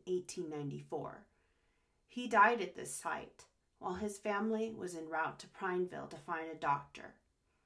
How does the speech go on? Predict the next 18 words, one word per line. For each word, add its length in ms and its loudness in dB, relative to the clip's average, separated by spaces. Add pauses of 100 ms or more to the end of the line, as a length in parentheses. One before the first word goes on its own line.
(600)
I 100 2
sit 460 -2
in 160 0
remembrance 1080 -2
of 160 -8
twenty-five-year-old 1120 -2
Billy, 460 -6 (720)
and 260 -2
three 280 -2
shots 640 0
explode 880 -2
across 420 -6
the 120 -12
horizon. 680 -8 (1000)
It 160 0
is 200 2
deer 280 -4
season, 600 -12